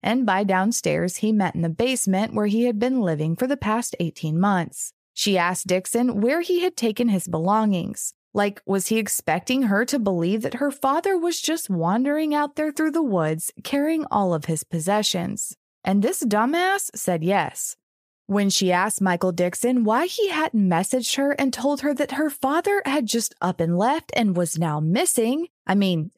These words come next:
after all, they were friends on Facebook and Dixon had messaged her in the past via Messenger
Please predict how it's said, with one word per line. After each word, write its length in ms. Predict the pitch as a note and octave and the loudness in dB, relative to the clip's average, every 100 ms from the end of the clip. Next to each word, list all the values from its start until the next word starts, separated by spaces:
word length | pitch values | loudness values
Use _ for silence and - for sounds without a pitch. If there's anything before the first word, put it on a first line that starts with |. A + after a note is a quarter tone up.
| - | -2
after 360 | E3 - E3 | -2 0 0
all, 360 | F#3 E3+ - - | 2 2 0 -6
they 220 | - F#3 | -2 0
were 160 | B3 G4+ | 2 0
friends 340 | - C4 D4 | 0 0 2
on 200 | E4+ E4+ | 0 0
Facebook 540 | D#4+ F#3 F3+ - F#3+ G3+ | 0 0 0 -2 -2 -2
and 220 | C#4 C4 A3+ | 0 0 2
Dixon 440 | C#4 C#4 G4 F#4 | 0 0 0 0
had 260 | C#4 D#4 E4+ | 0 -2 2
messaged 560 | G#3 F#3+ - C#4+ - | 2 2 0 -2 -2
her 80 | D#4+ | -2
in 180 | D4+ C#4+ | 0 0
the 100 | D4+ | -2
past 440 | - D3+ D3+ - - | -2 0 0 -4 -4
via 260 | F3+ D#3+ | 0 0
Messenger 720 | D3+ F3+ G#3+ F3+ F3 D#3+ C#3 | 2 0 0 0 0 0 -4